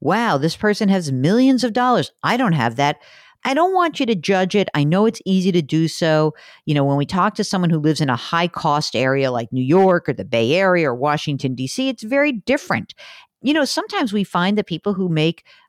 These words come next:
uh, a good amount of money, not crazy money, saves a lot from when they were younger, and all of a sudden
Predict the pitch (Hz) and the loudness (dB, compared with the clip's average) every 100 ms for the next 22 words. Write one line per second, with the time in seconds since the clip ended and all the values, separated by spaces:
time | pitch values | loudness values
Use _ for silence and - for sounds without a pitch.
0 | - 139 139 - 139 180 254 254 190 175 | -4 0 0 -2 0 2 2 2 0 0
1 | 131 127 180 185 165 - - 151 202 165 | -2 0 0 0 -4 -6 0 0 0 -2
2 | 117 80 151 196 _ _ - - 180 208 | -4 -4 -4 -4 _ _ -10 -2 2 2
3 | 202 190 143 143 175 - 156 143 123 151 | 2 0 0 0 -4 -4 -2 -2 -2 -2
4 | 151 139 135 131 131 127 131 147 208 302 | 2 0 2 0 0 0 0 0 0 0
5 | 294 254 262 277 277 330 311 269 | 0 0 2 2 2 0 0 -2